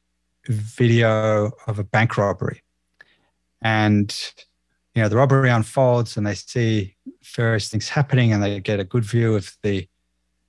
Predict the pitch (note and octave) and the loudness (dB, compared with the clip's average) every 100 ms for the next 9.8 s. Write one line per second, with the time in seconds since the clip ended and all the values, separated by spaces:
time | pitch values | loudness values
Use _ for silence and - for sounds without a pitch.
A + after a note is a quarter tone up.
0 | _ _ _ _ _ _ _ _ - C3+ | _ _ _ _ _ _ _ _ -2 0
1 | A#2+ - - A2+ G2+ - - C#3 - - | 0 -6 -4 -2 -2 -4 -2 -2 -2 -12
2 | - _ _ _ _ _ _ _ _ _ | -14 _ _ _ _ _ _ _ _ _
3 | - C3+ C3+ C3+ C#3 C3 - _ _ _ | 0 0 2 4 4 2 -6 _ _ _
4 | _ _ _ _ _ _ _ _ _ - | _ _ _ _ _ _ _ _ _ -2
5 | D3+ - F3 D#3+ D3+ A#2+ - C#3+ C3 A#2 | 0 4 4 4 2 0 -2 0 2 0
6 | - F3 C#3+ A#2+ A#2 A2 B2 A#2+ A#2+ A#2+ | -2 -2 2 0 0 -2 -2 0 -2 -4
7 | _ _ _ _ _ _ A#2 B2+ - - | _ _ _ _ _ _ -4 -4 -2 -2
8 | D3 C3+ A#2+ - - B2+ A#2+ A#2 B2+ A#2+ | 0 0 -4 -6 -4 -2 -2 -2 0 2
9 | C#3+ C#3 - - C3 A#2+ A#2 | 2 2 0 -2 -2 -2 -6